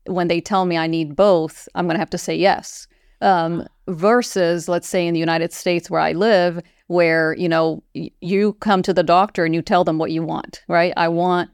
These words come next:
this vaccine," or, "I don't want the vaccine." And you can feel very confident, um, about asking those questions and being forthcoming about what you want, what you do not want in your healthcare.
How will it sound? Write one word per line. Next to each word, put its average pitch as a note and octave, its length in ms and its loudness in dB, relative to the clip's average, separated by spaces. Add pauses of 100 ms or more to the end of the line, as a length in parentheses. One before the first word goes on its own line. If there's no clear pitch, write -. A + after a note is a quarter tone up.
(120)
this F3+ 320 -2
vaccine," E3 500 -2
or, E3 120 2
"I E3 80 2
don't G3 280 0
want D#3+ 220 -4
the D#3 60 -6
vaccine." - 540 -6 (200)
And F#3 140 0
you F3 100 0
can F3 240 0
feel F3 260 0
very F#3 200 0
confident, E3+ 640 -2 (280)
um, D#3+ 440 -2
about D#3+ 640 -2 (260)
asking F#3 460 -2
those F3+ 220 0
questions E3 720 -2
and E3 200 -2
being E3+ 180 0
forthcoming F3 680 -2
about E3 260 2
what E3 160 -2
you E3 120 -4
want, E3 280 -2
what E3 240 -4
you E3+ 100 0
do F#3 100 0
not F3 240 0
want D#3 160 -2
in D#3+ 80 -2
your D#3+ 100 -2
healthcare. - 480 -4